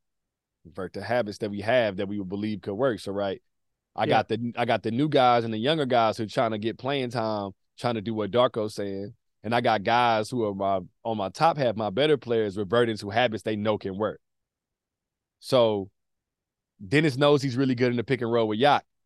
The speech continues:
Speaker 1: The game is not going my way right now. So I'm like, "Hey, just come do the pick and roll,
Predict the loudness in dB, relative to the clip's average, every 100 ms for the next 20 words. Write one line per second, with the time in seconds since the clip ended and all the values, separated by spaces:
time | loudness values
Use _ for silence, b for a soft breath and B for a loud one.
0 | -10 -4 -2 0 0 0 -2 0 -2 0
1 | 0 2 2 2 0 -6 -12 -18 _ _
2 | _ _ _ _ _ _ -4 0 0 2
3 | -2 -2 -2 -2 0 -2 -2 0 0 0